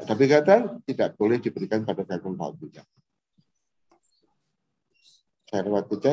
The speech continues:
Nah, ini sekarang saya mana-, kasus yang diberikan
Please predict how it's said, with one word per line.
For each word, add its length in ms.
Nah, 300
ini 240
sekarang 480
saya 240
mana-, 480
kasus 340
yang 320
diberikan 480